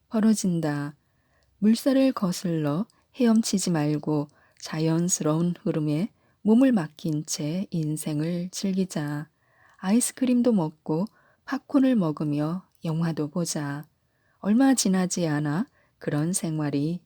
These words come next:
지겨워질 것이다. 어떤 것들에 대해 다시 호기심이 생기고 답을 알아내고 싶은 기분이 들고 다시 앞으로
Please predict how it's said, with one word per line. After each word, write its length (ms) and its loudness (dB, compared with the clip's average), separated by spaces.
지겨워질 920 -4
것이다. 640 -6
어떤 420 2
것들에 540 -2
대해 400 -2
다시 300 0
호기심이 600 4
생기고 640 -2
답을 400 -2
알아내고 580 -2
싶은 540 -6
기분이 460 4
들고 580 -2
다시 380 0
앞으로 640 -2